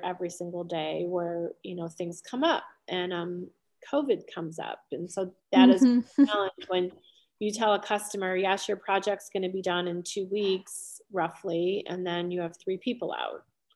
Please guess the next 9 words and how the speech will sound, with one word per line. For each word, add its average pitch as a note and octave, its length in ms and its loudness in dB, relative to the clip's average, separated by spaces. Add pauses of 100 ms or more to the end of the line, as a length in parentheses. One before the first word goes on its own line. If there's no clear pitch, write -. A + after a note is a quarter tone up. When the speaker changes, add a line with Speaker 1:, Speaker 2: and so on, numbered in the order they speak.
(300)
Speaker 2:
Mm-hmm. B3 380 10
Speaker 1:
Um, F3 540 -8 (180)
so, - 340 4
yeah, F3+ 400 4 (200)
we're, G#3+ 340 4
we're A3+ 160 6
addressing G3+ 540 2
that, F#3 440 2 (160)
um, F3 600 -4